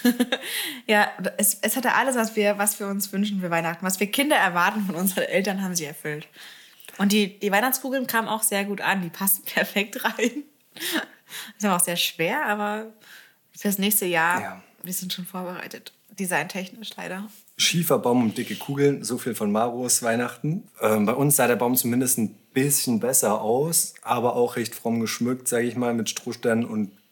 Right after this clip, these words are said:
Speaker 2: roten Kugeln. Ist mir fast am liebsten als so Kitsch, den wir auch, äh, ja, überall in der, um-, im Umfeld sehen, wo es dann eher um blaue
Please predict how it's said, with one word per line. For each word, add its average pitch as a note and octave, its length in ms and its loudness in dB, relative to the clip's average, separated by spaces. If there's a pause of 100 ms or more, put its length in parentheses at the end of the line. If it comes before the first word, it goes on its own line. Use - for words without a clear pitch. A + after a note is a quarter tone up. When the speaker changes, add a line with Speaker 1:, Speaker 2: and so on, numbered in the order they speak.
(160)
Speaker 2:
roten A#2 400 0
Kugeln. C3+ 500 -2 (320)
Ist - 180 0
mir A#2 140 6
fast B2 320 0
am A2 120 -4
liebsten A#2+ 480 0
als G#2+ 380 2
so G#2 380 -2
Kitsch, - 380 -2
den G#2+ 140 0
wir G#2+ 220 0
auch, G#2+ 280 -6 (580)
äh, G#2+ 360 2 (240)
ja, G#2 400 0
überall A2 560 -2 (200)
in G#2+ 100 -4
der, A2 120 -2
um-, B2+ 140 -6
im A#2 160 -4
Umfeld B2+ 340 0
sehen, A2+ 260 0
wo A2 40 -2
es G#2+ 120 -4
dann G#2+ 140 -2
eher G#2+ 300 -4
um G2+ 220 -4
blaue A2 560 -2